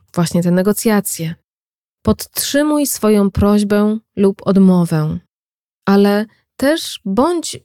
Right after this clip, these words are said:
gotowa, gotowy do tego, żeby przyjąć albo zaproponować inne rozwiązanie. Lub może lekkie obniżenie swoich wymagań, bo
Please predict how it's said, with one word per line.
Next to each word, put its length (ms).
gotowa, 640
gotowy 480
do 120
tego, 520
żeby 280
przyjąć 840
albo 560
zaproponować 1000
inne 240
rozwiązanie. 760
Lub 280
może 480
lekkie 500
obniżenie 540
swoich 320
wymagań, 540
bo 440